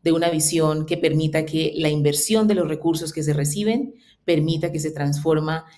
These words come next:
la apuesta, por ejemplo, para responder a los retos de salud mental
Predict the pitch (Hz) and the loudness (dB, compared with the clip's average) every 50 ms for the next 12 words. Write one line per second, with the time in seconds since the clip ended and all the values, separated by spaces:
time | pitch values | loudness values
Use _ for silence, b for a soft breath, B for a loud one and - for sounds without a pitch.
0 | B B 165 170 165 151 151 147 147 151 170 180 175 175 175 - 180 160 - 147 | B B 2 4 4 4 4 2 2 2 2 2 2 2 -2 -4 -6 -6 -6 -6
1 | 147 147 147 214 214 214 208 165 165 160 160 151 147 139 143 143 143 147 147 147 | -6 -2 0 2 2 4 2 2 0 0 0 0 0 0 0 -2 -4 -2 0 0
2 | 143 143 143 139 139 - B B B B B 160 151 156 143 147 147 156 165 151 | 2 2 2 0 -2 -6 B B B B B 0 0 2 2 2 0 0 0 0
3 | 151 147 147 143 143 143 147 147 143 147 147 151 139 135 139 139 - - | 0 0 0 0 0 2 0 0 0 0 0 0 0 0 -2 -4 -8 -12